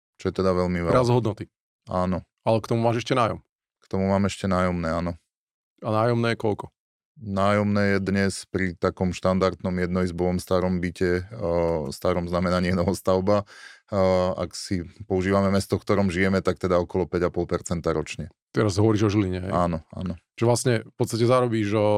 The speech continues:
Speaker 2: koľko sa dalo na tej rastie hodnote? Šesť percent?
Speaker 1: Šesť celá dva, áno.
Speaker 2: Áno, ja si myslím, že do budúca to bude menej, že to bude
Speaker 1: Áno.
Speaker 2: päť. A, a teda štyri, štyri a pol, päť percent by si mal mať z nájmov,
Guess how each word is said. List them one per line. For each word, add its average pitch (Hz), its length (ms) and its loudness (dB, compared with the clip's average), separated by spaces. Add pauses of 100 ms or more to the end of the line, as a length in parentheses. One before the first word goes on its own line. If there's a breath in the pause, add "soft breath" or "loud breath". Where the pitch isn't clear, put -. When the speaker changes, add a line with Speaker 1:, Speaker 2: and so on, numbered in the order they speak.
(140)
Speaker 2:
koľko 110 220 -6
sa 143 120 -2
dalo 135 140 2
na 131 80 -2
tej 139 140 -2
rastie 135 280 -2
hodnote? 139 460 -4
Šesť - 240 -2
percent? 104 80 4
Speaker 1:
Šesť 110 120 4
celá 95 200 4
dva, 87 260 0 (180)
áno. 87 240 -2
Speaker 2:
Áno, 104 180 -2
ja 113 120 0
si 123 120 -2
myslím, 123 240 0
že 110 60 -2
do 110 80 2
budúca 113 260 0
to - 80 -4
bude 113 140 2
menej, 101 280 0
že - 100 -6
to - 80 -4
bude 98 100 2
Speaker 1:
Áno. 76 80 -4
Speaker 2:
päť. 117 220 -2 (960 soft breath)
A, 104 120 0 (1120)
a - 120 -4
teda 104 300 0 (120)
štyri, 117 360 -2
štyri 113 260 -2
a 110 100 4
pol, 107 420 0
päť 110 280 0
percent 107 480 -2
by 101 100 -2
si 104 100 -4
mal 104 160 2
mať 101 280 -2
z 101 120 -8
nájmov, 113 500 0